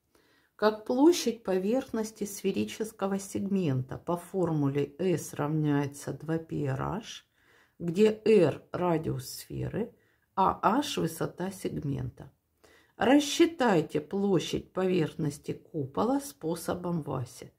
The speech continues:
Число пи округлите до трех целых четырнадцати сотых. Ответ дайте в квадратных сантиметрах с округлением до целого. Значит, что мы с вами видим? Формула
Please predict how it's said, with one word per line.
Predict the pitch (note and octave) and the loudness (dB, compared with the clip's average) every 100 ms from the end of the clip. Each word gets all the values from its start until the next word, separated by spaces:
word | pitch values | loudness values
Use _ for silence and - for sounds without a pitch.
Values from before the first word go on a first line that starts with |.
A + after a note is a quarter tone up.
| _ _ _ _ _ | _ _ _ _ _
Число | - A#3+ A#3+ B3 C4+ | 0 2 2 2 2
пи | - D#4+ E4+ | 4 6 8
округлите | D4 F3 F#3 G3 C4+ C#4+ G#3+ | 6 0 -2 2 2 2 0
до | E3+ | 0
трех | E3+ F3+ F3 | -2 -2 -4
целых | - - C4+ C4+ - | -2 0 2 0 -4
четырнадцати | - - F#3 F#3+ G3+ G3 - F3 | -8 -6 -4 0 -2 -4 -10 -12
сотых. | - A#2 A2+ - - _ _ _ _ _ _ _ | -8 -8 -8 -12 -20 _ _ _ _ _ _ _
Ответ | G3 G3+ A3+ A3+ A3+ D#3+ | 0 2 2 6 6 4
дайте | E3 E3 D#3+ - | 2 2 0 -8
в | |
квадратных | - F3+ F3+ F#3 F3 D3+ D3+ C#3 | -10 -4 -4 0 0 0 -2 -8
сантиметрах | - D3 D3 D3 C#3+ C#3 C3 - C4+ D4+ | -4 -4 -2 -4 -4 -4 -6 -4 -4 -4
с | - | -6
округлением | G#3+ D#3+ D#3 D3 E3 A3+ A#3+ A3+ G#3+ | -6 -4 -6 -2 0 4 4 2 0
до | F3 | -4
целого. | F3 - - B2+ - G#2+ - _ _ _ _ _ - - _ _ | -8 -10 -10 -10 -12 -16 -20 _ _ _ _ _ -20 -20 _ _
Значит, | G3 - G#3+ - | -4 -2 -4 -6
что | - - D4 D#4+ | -12 -2 4 8
мы | C#4 | 8
с | E3+ F#3 | 6 -2
вами | F3 G3 G3 | -2 2 2
видим? | F#3 D#3 D3+ D3 C3+ - _ _ _ _ _ _ | 0 -4 -6 -10 -14 -16 _ _ _ _ _ _
Формула | - C4+ B3 G#3+ F#3+ F3+ | -2 6 8 8 6 4